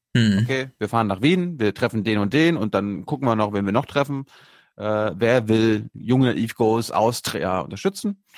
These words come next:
Speaker 1: Mhm.
Speaker 2: Und dann werden wir quasi ausrechnen, wie viel wir brauchen für die Tage und dann können wir sehen, ne, wir, wir nehmen dich hier einander mit. Also, lieber Hörer, wer das, wer unsere Austria-Reise jetzt unterstützen will, bitte nicht an den Aufwachen-Podcast spenden.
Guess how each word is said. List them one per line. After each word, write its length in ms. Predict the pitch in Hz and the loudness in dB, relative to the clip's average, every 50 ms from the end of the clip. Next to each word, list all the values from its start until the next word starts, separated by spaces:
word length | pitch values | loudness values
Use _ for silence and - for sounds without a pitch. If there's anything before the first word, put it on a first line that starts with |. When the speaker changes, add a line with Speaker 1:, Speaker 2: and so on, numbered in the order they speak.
| - - - | -20 -20 -20
Speaker 1:
Mhm. 120 | 165 165 - 127 - _ _ _ _ | -20 -20 -20 -20 -20 _ _ _ _
Speaker 2:
Und 240 | _ - 90 113 104 | _ -2 -2 0 2
dann 180 | 110 104 104 104 | 2 0 2 2
werden 200 | 107 107 110 107 | 2 2 2 2
wir 220 | 110 98 98 92 - _ | 2 2 0 -2 -4 _
quasi 420 | _ - 101 101 92 98 98 76 - - _ _ _ _ _ | _ -4 -4 -4 -2 -4 -6 -6 -8 -12 _ _ _ _ _
ausrechnen, 460 | - 131 151 151 - 131 123 120 110 | 2 2 2 2 0 -2 0 2 2
wie 80 | 113 101 | 0 0
viel 160 | - 110 98 | 0 -2 -2
wir 80 | 95 90 | -2 -2
brauchen 300 | - - 135 165 170 - | 0 2 2 2 2 0
für 100 | - 151 | -4 -4
die 100 | 135 131 | -4 -4
Tage 600 | - 143 131 131 135 127 135 131 131 131 139 135 | -2 0 0 2 2 2 2 2 2 2 0 -2
und 320 | - 95 110 104 101 98 - | -2 -4 -4 -2 -4 -4 -4
dann 260 | 98 95 98 98 - | -2 -2 -4 -6 -6
können 240 | - - 104 101 98 | -6 -6 -4 -4 -2
wir 280 | 98 98 95 95 - - | -2 -4 -4 -6 -6 -10
sehen, 540 | - 90 95 98 101 101 104 101 101 98 104 - _ _ _ _ _ _ _ _ _ _ _ | -14 -14 -8 -4 -4 -2 -2 -4 -6 -8 -12 -16 _ _ _ _ _ _ _ _ _ _ _
ne, 160 | 107 110 - - _ | -2 -2 -2 -2 _
wir, 140 | 110 120 - - | -4 -4 -4 0
wir 140 | - 120 110 | 0 0 0
nehmen 340 | 110 101 101 123 123 127 | 0 0 2 2 2 4
dich 140 | 117 120 - | 2 2 2
hier 80 | - 113 | 2 0
einander 240 | 107 104 98 95 92 | 0 2 0 0 0
mit. 260 | 95 95 - - - _ _ _ _ _ | -2 -4 -4 -10 -18 _ _ _ _ _
Also, 180 | - 135 123 | 0 2 2
lieber 220 | 131 139 143 131 123 | 4 4 4 4 4
Hörer, 320 | 127 139 143 131 143 135 - - - - _ _ | 4 2 4 2 0 0 -2 -8 -18 -20 _ _
wer 100 | 113 123 | 2 2
das, 200 | 123 127 120 - 101 | 2 2 0 -2 -2
wer 160 | 117 127 113 | 0 0 0
unsere 220 | 131 120 123 - | 2 0 0 0
Austria-Reise 680 | - 127 180 - - - 139 131 110 107 120 135 123 139 | 2 0 0 0 -2 0 0 2 2 2 2 2 2 2
jetzt 140 | 127 123 - | 0 0 0
unterstützen 480 | 117 120 120 - 185 - - - 143 | -2 -2 -2 -2 -4 -4 -2 0 0
will, 160 | 120 123 123 123 - _ _ _ _ _ | 2 0 0 -2 -6 _ _ _ _ _
bitte 360 | _ 185 180 - 175 170 156 139 | _ -2 0 2 0 0 2 0
nicht 240 | 170 180 - - | 0 -2 0 2
an 80 | 160 165 | 2 2
den 100 | 165 - | 2 2
Aufwachen-Podcast 640 | 143 175 156 180 139 113 139 131 - - 120 117 - | 2 0 2 0 -2 -2 -2 -4 -2 -2 -4 -4 -2
spenden. 340 | - 131 123 147 190 233 | -4 -4 -4 -4 -4 -6